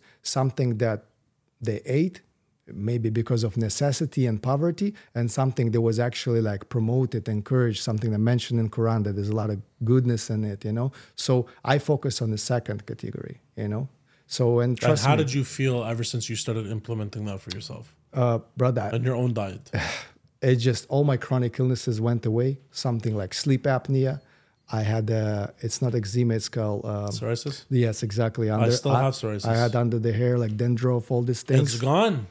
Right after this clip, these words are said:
Speaker 1: It's gone.
Speaker 2: Bro, I'm
Speaker 1: Uh,
Speaker 2: terrible. Behind my ears, here. I have it
Speaker 1: Mm-hmm.
Speaker 2: everywhere, man.
Speaker 1: Yeah.
Speaker 2: And it went away?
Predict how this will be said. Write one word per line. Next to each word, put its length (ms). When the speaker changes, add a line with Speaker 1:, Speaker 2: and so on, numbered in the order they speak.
Speaker 1:
It's 140
gone. 380
Speaker 2:
Bro, 260
I'm 220
Speaker 1:
Uh, 100
Speaker 2:
terrible. 320
Behind 380
my 140
ears, 680
here. 800
I 100
have 200
it 60
Speaker 1:
Mm-hmm. 140
Speaker 2:
everywhere, 300
man. 280
Speaker 1:
Yeah. 260
Speaker 2:
And 120
it 80
went 160
away? 320